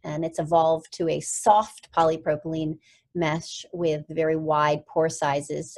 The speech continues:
um, today. And there are several kits still available, although less than there were a few years ago, 'cause many companies have pulled them off the market. And there is also, um, mesh that can be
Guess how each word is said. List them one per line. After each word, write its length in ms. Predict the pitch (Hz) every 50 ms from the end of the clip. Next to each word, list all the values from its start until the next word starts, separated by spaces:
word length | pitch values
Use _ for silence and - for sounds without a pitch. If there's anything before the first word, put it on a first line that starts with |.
| - -
um, 220 | 151 139 147 151
today. 500 | - - 185 151 160 135 135 151 240 247 - _ - _ _ _ _ _ _ _ _ _ _ _
And 200 | - 247 247 254
there 180 | 262 262 254 254
are 60 | 262
several 440 | 254 - - 262 254 269 294 285 285
kits 400 | 294 - - 233 202 - - -
still 300 | - - 226 220 208 208
available, 640 | 196 180 175 170 165 160 160 160 160 170 165 180 -
although 320 | - 165 165 165 170 160
less 320 | 160 156 160 170 - - -
than 160 | 170 160 156
there 100 | 156 151
were 200 | 151 151 151 147
a 60 | 160
few 220 | - - 190 190
years 340 | 185 180 170 151 143 139 151
ago, 280 | 147 - 143 131 147 165
'cause 240 | - 180 160 - 165
many 240 | 156 147 147 151
companies 460 | 151 - 147 147 - 151 156 147 147 -
have 280 | - 156 151 - _
pulled 220 | _ - 160 156 -
them 140 | 147 143
off 260 | - - 139 139 _ -
the 80 | 147
market. 380 | 143 - - - - 113 127 - _ _ _ _ _ _ _ _ _ _ _ _ _ _ _ _ _ - -
And 160 | 220 233 233
there 100 | 226 202
is 140 | 202 185 -
also, 720 | - - 175 190 196 196 - - 202 180 175 170 170 170 - - - - - - _ -
um, 320 | - 175 165 160 170 170 180
mesh 320 | 170 156 170 - - -
that 120 | - 170 -
can 200 | - 185 170 165
be 420 | 165 160 160 160 156 156 156